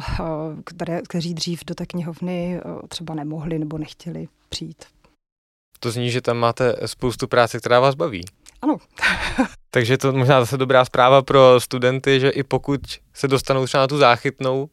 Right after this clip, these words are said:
Speaker 2: variantu, záchytnou školu, tak to může přinést, přinést docela, docela dobrý ovoce.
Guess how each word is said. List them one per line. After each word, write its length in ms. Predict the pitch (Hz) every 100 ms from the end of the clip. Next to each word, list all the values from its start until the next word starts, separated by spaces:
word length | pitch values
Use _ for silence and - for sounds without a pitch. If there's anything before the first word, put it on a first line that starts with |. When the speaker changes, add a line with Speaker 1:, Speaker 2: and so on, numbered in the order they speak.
| -
Speaker 2:
variantu, 600 | 120 123 123 131 - 135
záchytnou 540 | 127 110 123 123 123
školu, 500 | 123 - 127 127 127 - _ _ _
tak 140 | - 127
to 100 | 135
může 240 | 127 123
přinést, 680 | - 113 113 104 - - - 117
přinést 360 | - 110 104
docela, 440 | 107 101 - 98 92
docela 380 | 95 101 104 95 -
dobrý 360 | 101 101 120
ovoce. 420 | 147 156 135 -